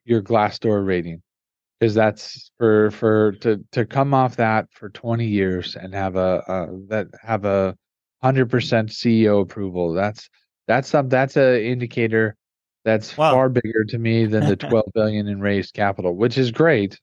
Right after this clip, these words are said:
Speaker 1: but that's, that really says something, 'cause anybody at any time holds the power to change that, right? And
Speaker 2: Yeah.
Speaker 1: that means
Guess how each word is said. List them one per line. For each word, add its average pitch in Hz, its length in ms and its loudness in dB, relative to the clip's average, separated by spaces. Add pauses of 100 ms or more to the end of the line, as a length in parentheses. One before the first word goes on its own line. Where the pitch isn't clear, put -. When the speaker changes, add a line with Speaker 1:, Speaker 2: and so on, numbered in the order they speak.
(140)
Speaker 1:
but 110 100 -4
that's, 110 400 -2 (360)
that 127 180 2
really 139 240 4
says 135 280 0
something, 95 300 -6
'cause 104 260 -6
anybody 143 540 2
at 117 80 2
any 113 280 -2
time 101 440 -2
holds 101 320 0
the 90 80 -12
power 98 360 2
to 90 100 0
change 101 400 -6
that, 85 260 -6 (640)
right? 95 220 0
And 73 60 -6
Speaker 2:
Yeah. 104 120 0
Speaker 1:
that 101 180 0
means 101 200 -10